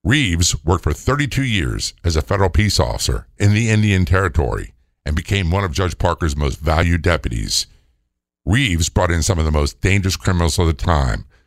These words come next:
but was never wounded, despite having his hat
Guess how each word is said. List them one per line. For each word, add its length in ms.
but 80
was 100
never 180
wounded, 480
despite 480
having 320
his 200
hat 280